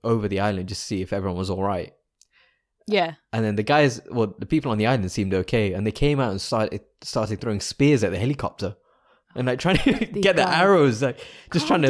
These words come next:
Speaker 2: down.
Speaker 1: stab it.
Speaker 2: <laughs>
Speaker 1: "Stabby, stabby. I don't care if you're a helicopter. I'm gonna get you with my tiny little arrow."
Speaker 2: Wow.
Speaker 1: But, um,
Speaker 2: They literally just hate the entire world.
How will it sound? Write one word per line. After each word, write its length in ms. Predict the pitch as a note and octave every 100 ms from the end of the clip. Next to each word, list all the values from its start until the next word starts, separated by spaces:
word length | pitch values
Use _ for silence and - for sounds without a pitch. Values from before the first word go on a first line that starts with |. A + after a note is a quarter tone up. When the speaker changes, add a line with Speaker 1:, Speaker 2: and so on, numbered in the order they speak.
| E4
Speaker 2:
down. 200 | F4+ F4+
Speaker 1:
stab 260 | C#4+ F#3+ D3+
it. 100 | F3+
Speaker 2:
<laughs> 180 | B3+ C4+
Speaker 1:
"Stabby, 280 | B3+ C4+
stabby. 580 | C#4 - D#4+ C#4 C4 C4+ -
I 80 | A3+
don't 160 | G#3+
care 140 | E3 B3
if 100 | G#3+
you're 80 | D3+
a 40 |
helicopter. 440 | F#3 F3+ - F4
I'm 120 | C3 D#3+
gonna 120 | C3
get 180 | C#3 -
you 80 | C3
with 100 | A#2
my 140 | A2 -
tiny 320 | - D#3+ D3
little 260 | C#3 A#2+ B2
arrow." 220 | A2+ G#2+
Speaker 2:
Wow. 840 | G2+ - A#3+ A3 G#3 F#3+ F3 E3+ E3+
Speaker 1:
But, 220 | A#2 G#2+
um, 320 | G#2 G#2 G2 G2+ -
Speaker 2:
They 100 | B3
literally 560 | C#4+ D4+ - A#3+ G#3+
just 180 | F#3+ G3
hate 220 | - A3 -
the 80 |
entire 380 | F3 F3 F#3+ F3
world. 340 | F#3 F3 E3+